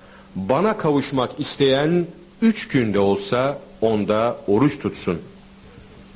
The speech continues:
Resulullah sallallahu aleyhi ve sellem bu ayda en az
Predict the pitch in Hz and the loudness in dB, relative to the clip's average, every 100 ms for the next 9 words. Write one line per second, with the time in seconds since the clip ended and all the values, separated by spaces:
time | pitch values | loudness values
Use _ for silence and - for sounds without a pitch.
0 | - - - - - 123 151 196 196 170 | -20 -20 -20 -18 -2 0 2 4 4 4
1 | 170 185 170 - 135 139 135 160 143 135 | 4 2 0 2 2 2 2 0 2 2
2 | 131 127 127 - 131 123 127 139 - - | 2 2 2 2 2 2 0 -2 -8 -20
3 | - 131 214 170 117 113 110 95 214 196 | -10 0 4 4 2 2 0 0 0 0
4 | 160 | 0